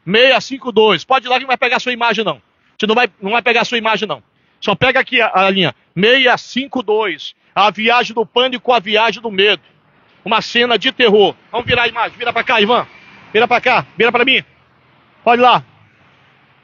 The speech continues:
O turista vai entrar agora, a cobradora vai entrar agora, os passageiros vão entrar agora. A gente vai preservar a imagem dessas pessoas, porque eles têm medo de algum tipo de ação criminosa desses bandidos, porque os bandidos já são conhecidos.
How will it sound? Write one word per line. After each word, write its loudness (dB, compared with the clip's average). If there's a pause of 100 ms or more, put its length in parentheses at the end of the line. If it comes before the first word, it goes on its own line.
(120)
O -10
turista 2
vai 0
entrar 0
agora, 0
a -10
cobradora -2
vai -6
entrar -2
agora, 2
os -10
passageiros 0
vão -6
entrar -2
agora. 2
A -20
gente -4
vai 2
preservar 0
a 2
imagem 0
dessas -4
pessoas, 0 (320)
porque 0
eles -6
têm 0
medo 0
de -6
algum -2
tipo -14
de -6
ação -4
criminosa 0
desses -2
bandidos, -4 (260)
porque 0
os 0
bandidos -2
já 0
são -6
conhecidos. -2